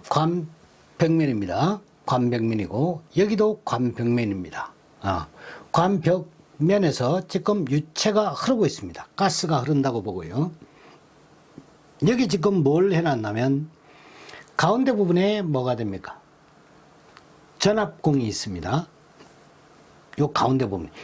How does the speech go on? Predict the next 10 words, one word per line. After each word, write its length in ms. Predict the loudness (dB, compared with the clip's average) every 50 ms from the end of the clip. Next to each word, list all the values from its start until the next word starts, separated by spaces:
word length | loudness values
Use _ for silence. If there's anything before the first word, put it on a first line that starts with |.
| -18 -2 2
유체가 480 | 2 2 2 0 2 2 2 4 2 2
흐르는 520 | 2 2 2 4 4 4 2 0 -2 -4 -6
가운데 380 | -2 0 2 2 4 4 2
부분입니다. 580 | 2 2 0 -2 -4 -6 -8 -10 -14 -14 -14 -14 -2
정중앙에 880 | 0 0 2 2 2 0 0 0 0 2 2 2 2 2 2 0 -2 -6 -12 _ _ -20 -20 -20 -20 -20 -20 _ _ _ _ _ _
전체 560 | 2 2 2 2 0 -2 0 0 2 2 2
압력을 500 | 2 2 2 2 2 2 2 0 0 0
측정할 460 | -2 -6 -6 -2 -2 0 0 0 -2
수 140 | -4 -4 -2
있는 320 | 0 2 2 0 -2 -4